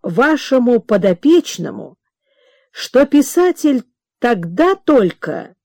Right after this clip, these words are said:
во-первых, напишет дельно, когда не будет находиться под влиянием личного увлечения и пристрастия. Он должен обозревать покойным и светлым взглядом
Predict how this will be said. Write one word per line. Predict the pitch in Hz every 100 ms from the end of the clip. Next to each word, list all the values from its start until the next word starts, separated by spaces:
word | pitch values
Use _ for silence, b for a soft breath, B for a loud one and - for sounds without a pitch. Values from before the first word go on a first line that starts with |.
| _ _ -
во-первых, | 160 196 - 254 202 156 135 -
напишет | 185 185 226 - 190 151
дельно, | 151 285 302 190 147 - _ b b b b
когда | 214 180 226
не | 233
будет | 220 233 240
находиться | 226 214 220 185 262 -
под | 226 208
влиянием | 165 220 220 247 240 240 214 b b b
личного | - 202 285 311 - - 190 170 165 -
увлечения | 214 175 185 - 285 311 262 254
и |
пристрастия. | 254 208 - - 190 180 - - 127 - _ _ _ _ b b b b
Он | 208 247 185
должен | 254 262 240
обозревать | 247 226 208 233 214 240 247 -
покойным | 220 - 226 262 247 233
и |
светлым | 220 190 240 247 220 196
взглядом | 165 170 214 262 196 180